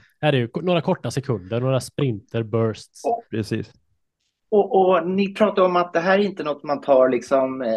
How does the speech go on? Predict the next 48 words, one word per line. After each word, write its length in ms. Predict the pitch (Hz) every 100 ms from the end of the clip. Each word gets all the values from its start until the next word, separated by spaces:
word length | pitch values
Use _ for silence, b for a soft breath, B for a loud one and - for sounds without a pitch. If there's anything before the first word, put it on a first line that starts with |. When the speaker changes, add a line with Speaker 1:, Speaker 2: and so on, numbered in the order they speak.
| 90 73 - _
Speaker 2:
en 140 | 135
kopp 180 | 135 151
Speaker 3:
Inför, 180 | 123 139
Speaker 2:
innan 360 | 107 139 143 135
Speaker 3:
nej. 40 |
Speaker 2:
ett 160 | 131 190
lopp, 300 | 190 - 160
utan, 360 | 135 147 143
utan 300 | 143 147 139
det 80 | 143
här 180 | 165 165
laddar 440 | 170 165 165 143
man 160 | 147 165
upp 160 | - _
då. 120 | 120
Och 600 | - 151 143 - - -
om 100 | 156
jag 120 | 175
då 100 | 185
ska 180 | - 180
slå 280 | - 196 185
Mats 380 | 156 147 - _
på 100 | 139
Speaker 3:
Mm. 100 | 143
Speaker 2:
jultomteracet 840 | 131 147 131 147 170 165 147 -
som 140 | 123
är 80 | 117
tjugosjätte 600 | - 123 - 139 - -
december, 560 | 120 120 160 147 107 95
när 180 | 170 170
ska 180 | -
jag 160 | 151 139
börja 480 | 131 127 123 120 117 _ _ _ _ _ _
när 140 | 156 156
ska 140 | -
jag 100 | 143
börja 360 | 139 135 127 117 -
inta 500 | - 135 113 - 135
sån 140 | - 107
här 100 | 95
kreatin 580 | - 98 - 143 117 92
då? 280 | 82 - - - - _ -
Är 100 | 120
det 60 | -
för 60 |
sent 380 | - 180 156 131
redan, 300 | 113 101 98
eller? 520 | 98 95 90 76 -